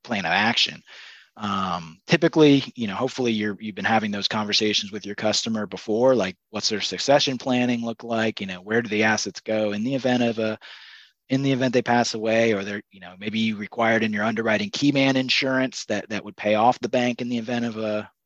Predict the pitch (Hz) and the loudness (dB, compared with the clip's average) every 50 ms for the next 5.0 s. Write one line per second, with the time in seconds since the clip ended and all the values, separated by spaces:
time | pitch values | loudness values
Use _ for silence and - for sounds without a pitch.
0 | _ 107 104 _ - 110 110 107 98 110 107 104 104 104 98 - - 104 95 101 | _ -20 -20 _ -6 -6 -6 -4 -4 -6 -6 -6 -6 -6 -10 -12 -14 -12 -12 -8
1 | 95 110 107 107 104 - _ _ - - - - - - _ _ _ _ - 104 | -6 -4 -4 -4 -4 -8 _ _ -20 -20 -20 -20 -20 -20 _ _ _ _ -6 -4
2 | 101 98 98 95 98 95 90 95 95 95 _ _ 117 113 - 131 131 131 135 - | -4 -2 -2 -2 -4 -4 -6 -8 -12 -14 _ _ -8 -4 2 4 4 4 4 2
3 | - 120 107 104 98 90 90 92 101 95 - 104 101 98 - - - 107 104 95 | -2 -2 -4 -4 -6 -8 -10 -12 -14 -16 -16 -18 -20 -20 -20 -20 -20 -20 -20 -20
4 | 95 98 _ 104 - _ - 101 92 90 87 80 _ - 107 104 101 98 95 | -20 -20 _ -20 -20 _ -20 -20 -20 -20 -20 -20 _ -8 -4 -4 -4 -4 -4